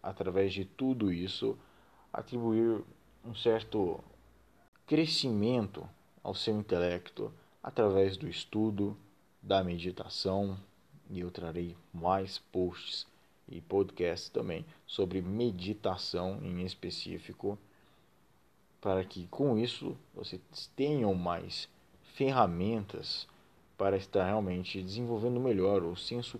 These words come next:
crítico de vocês, além de, obviamente, um resultado disso, uma maior qualidade de vida.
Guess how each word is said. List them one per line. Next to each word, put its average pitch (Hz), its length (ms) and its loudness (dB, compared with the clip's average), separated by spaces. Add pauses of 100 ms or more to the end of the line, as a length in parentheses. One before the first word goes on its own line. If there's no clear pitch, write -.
(100)
crítico 113 500 -6
de 85 100 -6
vocês, 87 640 -4 (540)
além 92 420 0
de, 110 280 -8
obviamente, 87 880 0 (160)
um 90 140 -8
resultado 87 680 -4
disso, 87 540 -6 (540)
uma 95 400 -2
maior 95 640 2
qualidade 80 600 -4
de 82 120 -10
vida. - 360 -12